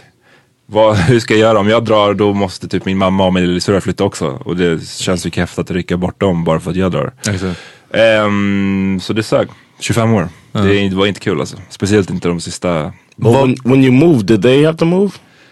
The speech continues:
Speaker 1: Eh,
Speaker 2: Ja,
Speaker 1: det, vi
Speaker 2: precis,
Speaker 1: löste
Speaker 2: vad
Speaker 1: det
Speaker 2: gjorde
Speaker 1: genom att, eh, hon har en hyresvärd där och att jag skickar pengar varje månad liksom. Jag
Speaker 2: Ja.
Speaker 1: betalar ju,
Speaker 3: Still?
Speaker 1: ja.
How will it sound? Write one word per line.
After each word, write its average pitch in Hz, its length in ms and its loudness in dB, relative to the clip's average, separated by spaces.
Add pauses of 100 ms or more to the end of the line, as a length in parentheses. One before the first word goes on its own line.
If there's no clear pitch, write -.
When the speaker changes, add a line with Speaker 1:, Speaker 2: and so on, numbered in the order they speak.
(280)
Speaker 1:
Eh, - 80 2
Speaker 2:
Ja, 107 380 4
Speaker 1:
det, 104 60 2
vi 104 60 2
Speaker 2:
precis, 117 160 4
Speaker 1:
löste 143 200 6
Speaker 2:
vad 107 80 2
Speaker 1:
det 110 40 2
Speaker 2:
gjorde 151 180 4
Speaker 1:
genom 131 300 4
att, 120 240 -2
eh, 113 160 4
hon 113 380 2
har 107 340 0
en 104 60 -2
hyresvärd 107 960 -2
där 135 400 0
och 110 160 2
att 101 120 0
jag 104 180 2
skickar 104 200 -2
pengar 113 240 -2
varje 87 140 2
månad 92 280 0
liksom. - 180 -14 (120)
Jag 95 100 0
Speaker 2:
Ja. 95 40 0
Speaker 1:
betalar 95 260 2
ju, 90 60 2
Speaker 3:
Still? 90 300 2 (120)
Speaker 1:
ja. 85 240 -2